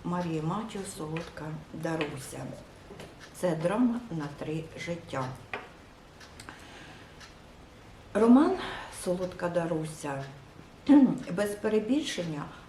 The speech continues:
одна із найзнаковіших подій в українській літературі часів незалежності. Цей роман — справжня перлина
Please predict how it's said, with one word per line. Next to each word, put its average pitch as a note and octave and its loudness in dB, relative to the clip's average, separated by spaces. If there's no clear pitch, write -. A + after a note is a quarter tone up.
одна A#3 6
із G#3+ 0
найзнаковіших F#3 0
подій F3 -2
в - -8
українській E3 -6
літературі D#3+ -6
часів F#3 -4
незалежності. F3 -4
Цей B3+ 12
роман — A#3+ 6
справжня G#3+ -2
перлина D#3 0